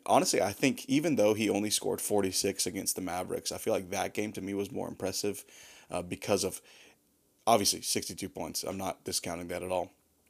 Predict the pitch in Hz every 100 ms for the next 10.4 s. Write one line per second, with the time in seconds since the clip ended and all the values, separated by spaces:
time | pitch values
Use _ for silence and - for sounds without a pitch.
0 | _ - - 104 104 107 101 104 101 101
1 | 101 107 - - - 120 123 120 123 -
2 | 104 110 107 101 92 92 95 92 - -
3 | 120 - - - 147 - - - - -
4 | - 95 - - 120 101 85 - - -
5 | - - 101 95 90 - - 104 120 143
6 | - - 120 117 143 156 160 151 135 135
7 | - _ _ _ _ - 113 113 101 101
8 | 120 135 107 104 104 101 98 - 101 -
9 | 92 92 90 - 87 - - - - -
10 | _ 95 92